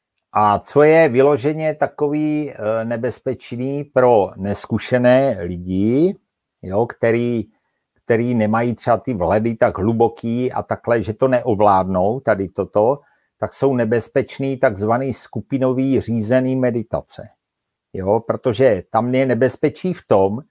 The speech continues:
že vám někdo může dávat svoje myšlenky. Jo, někdo vám vkládá, rozumíš, jo? Eh, já jsem zažil pár takových meditací, kdy nějaký mistr prostě dělal,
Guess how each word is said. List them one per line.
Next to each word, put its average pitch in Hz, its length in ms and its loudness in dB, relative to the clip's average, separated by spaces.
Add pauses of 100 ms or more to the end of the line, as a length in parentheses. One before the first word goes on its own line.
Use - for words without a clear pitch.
(440)
že 113 140 0
vám 143 340 2
někdo 147 520 4
může 139 380 -2
dávat 123 540 4
svoje 127 320 -4
myšlenky. 110 640 -10 (840)
Jo, 110 220 -4
někdo 143 340 -4
vám 139 220 4
vkládá, 139 580 4 (160)
rozumíš, 151 560 -6
jo? 113 240 -6 (640)
Eh, 117 320 0
já 110 220 -4
jsem 165 240 -8
zažil 131 360 0
pár 143 220 0
takových 143 460 -6
meditací, 131 640 -6
kdy 131 240 -8
nějaký 120 440 -4
mistr 127 440 -4
prostě 127 460 -2
dělal, 123 540 2